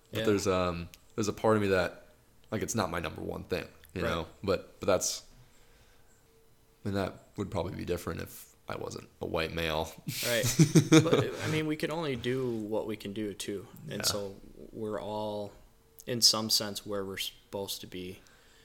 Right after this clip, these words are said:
Speaker 2: And you're filling, you know, your niche right now,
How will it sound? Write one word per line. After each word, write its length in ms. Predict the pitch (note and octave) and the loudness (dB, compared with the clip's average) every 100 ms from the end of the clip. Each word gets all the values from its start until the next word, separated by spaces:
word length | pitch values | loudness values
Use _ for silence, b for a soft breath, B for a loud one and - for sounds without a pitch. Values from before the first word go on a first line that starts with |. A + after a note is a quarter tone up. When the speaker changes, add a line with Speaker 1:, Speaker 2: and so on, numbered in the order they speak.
| b - | b -8
Speaker 2:
And 220 | G2+ F#2+ | -6 -4
you're 120 | G#2 | -6
filling, 540 | - G#2+ G2+ G2 F#2+ F#2+ - - - - - | -6 -4 -4 -4 -8 -12 -20 -20 -20 -20 -14
you 100 | - | -10
know, 120 | G2 F#2+ | -8 -6
your 180 | G2+ | -6
niche 360 | F#2+ F#2+ A2 - | -6 -6 -6 -6
right 200 | G2 E2 | -6 -6
now, 340 | F#2 F2+ G#2 | -6 -6 -10